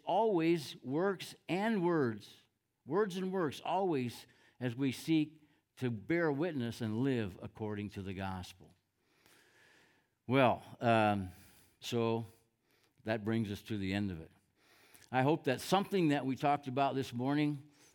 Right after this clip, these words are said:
found a way into your heart and found its home there. And I'd like to ask you to join me, uh, as we close our time in prayer. We're gonna close with a little bit more worship. Let's pray together. Our Father in heaven,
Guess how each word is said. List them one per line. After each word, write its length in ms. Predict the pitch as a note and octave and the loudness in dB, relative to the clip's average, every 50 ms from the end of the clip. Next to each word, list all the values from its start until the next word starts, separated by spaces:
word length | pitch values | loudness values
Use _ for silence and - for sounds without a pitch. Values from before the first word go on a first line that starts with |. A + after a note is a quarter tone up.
| _ - | _ -2
found 260 | - B2 B2 C3+ C#3 | 0 2 2 2 2
a 60 | B2+ A#2+ | 0 0
way 280 | A#2 B2+ B2+ C3 C#3 | 0 0 2 2 2
into 200 | C3+ C3 A#2+ B2 | 2 0 -2 -2
your 160 | B2 C3 C3+ | -2 -2 0
heart 300 | B2 A2+ A#2 A#2+ C3+ C#3 | 0 0 0 0 -2 -2
and 80 | A2+ - | -4 -4
found 260 | - B2+ A#2+ B2 A#2+ | -2 -2 0 -2 -2
its 120 | A#2+ A#2 - | -4 -4 -4
home 240 | B2 B2 B2+ C3 | -2 0 0 2
there. 360 | B2 A#2+ A#2+ B2+ C3+ C#3+ C3+ - - - - - - - _ _ - | 2 2 2 2 2 0 -2 -4 -10 -20 -20 -20 -20 -20 _ _ -6
And 140 | G#2 G#2+ G#2+ | -2 0 0
I'd 60 | G#2+ | 2
like 220 | G#2+ A#2+ B2+ A#2+ - | 2 2 0 0 -2
to 100 | C3+ A#2+ | -2 0
ask 280 | B2 B2+ B2 - - | 2 2 0 0 -2
you 180 | C3 C3 A#2 A2 | -2 -2 -2 -2
to 60 | G2+ | -4
join 380 | F2+ G#2+ A#2 A#2+ B2 C3 B2+ B2+ | -4 -4 -2 0 0 0 2 2
me, 260 | C3+ C#3 C#3+ D3+ C#3+ B2 - - _ _ | 2 2 0 0 -2 -6 -14 -20 _ _
uh, 40 | G2 | -6
as 340 | G2 G2 G2 G#2 G2+ G2+ G2 | -4 -2 -2 -2 -2 -4 -4
we 120 | G#2 G#2+ | -6 -8
close 360 | G2 - - A#2 A#2+ C3 A#2+ B2 | -8 -6 -6 -4 -4 -4 -4 -4
our 100 | B2 A#2 | -6 -6
time 340 | - - B2 B2 B2+ A#2+ | -4 -2 -2 -2 0 -2
in 100 | A2+ G#2+ | -2 -4
prayer. 340 | G#2 - - A#2+ B2 B2 A#2+ | -4 -6 -4 -2 -2 -2 -2
We're 100 | G#2+ G#2 | -4 -4
gonna 160 | G2 G#2+ G#2 | -4 -6 -6
close 340 | G#2 - G#2+ G#2+ G#2+ G#2+ F2 | -6 -6 -8 -8 -8 -8 -6
with 80 | G#2 G2+ | -6 -6
a 40 | G2 | -4
little 160 | G2 G2 G2 | -4 -4 -6
bit 180 | F2+ G2+ G2+ | -6 -8 -6
more 200 | G#2 F#2+ F#2+ F#2 | -6 -6 -6 -6
worship. 400 | F2 E2+ G2 G#2 F#2+ - F#2 - - _ _ _ _ _ | -6 -6 -6 -8 -8 -10 -14 -18 -18 _ _ _ _ _
Let's 140 | - G#2 G2 | -8 -6 -6
pray 280 | - - - G#2 F#2+ F2+ | -6 -6 -6 -4 -4 -4
together. 420 | F2 E2+ F#2 E2+ E2 D#2+ D#2 D2 C#2 _ _ _ _ _ _ _ _ _ _ _ _ _ _ _ _ _ _ _ _ _ _ - - - _ _ _ _ _ _ _ _ _ _ _ _ _ _ _ _ _ _ _ _ _ _ _ _ _ _ _ _ _ - - | -4 -6 -6 -6 -6 -8 -10 -14 -18 _ _ _ _ _ _ _ _ _ _ _ _ _ _ _ _ _ _ _ _ _ _ -20 -20 -20 _ _ _ _ _ _ _ _ _ _ _ _ _ _ _ _ _ _ _ _ _ _ _ _ _ _ _ _ _ -12 -6
Our 120 | F#2+ G#2+ G#2+ | -4 -4 -2
Father 360 | - - B2 C3 C#3+ C3 B2+ | 0 2 2 4 4 2 0
in 80 | A#2 G#2+ | 0 2
heaven, 440 | A#2 B2 B2 B2 B2+ B2+ B2 A2+ | 2 2 2 2 0 0 -2 -4